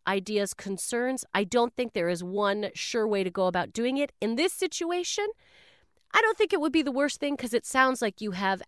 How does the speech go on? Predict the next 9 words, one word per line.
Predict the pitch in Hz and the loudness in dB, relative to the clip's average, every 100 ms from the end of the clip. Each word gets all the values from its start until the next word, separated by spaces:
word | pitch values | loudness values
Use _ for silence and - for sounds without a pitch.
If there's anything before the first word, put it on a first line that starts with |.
| - | -2
actual | 240 - - 240 220 202 | -2 -2 -2 0 0 0
other | 214 214 | 2 2
motivations | 208 202 190 180 175 - 160 165 160 - - - | 2 2 0 -2 -2 -2 -4 -4 -6 -10 -18 -10
to | 196 | -6
be | 185 160 - | -6 -6 -8
connecting | 208 220 208 - 202 | -4 -2 -2 -2 -4
with | 185 | -2
your | 180 - | -6 -2
ex, | 156 147 - | 0 0 -4